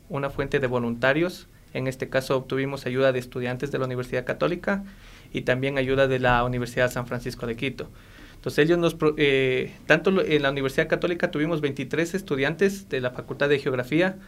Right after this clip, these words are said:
que estuvieron dispuestos a ayudar y a levantar las rutas.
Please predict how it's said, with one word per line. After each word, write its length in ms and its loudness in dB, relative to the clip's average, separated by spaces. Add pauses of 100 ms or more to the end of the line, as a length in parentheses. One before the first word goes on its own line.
(680)
que 960 2 (100)
estuvieron 480 0
dispuestos 500 -2
a 40 2
ayudar 520 4
y 60 -4
a 80 0
levantar 380 2
las 160 2
rutas. 400 -4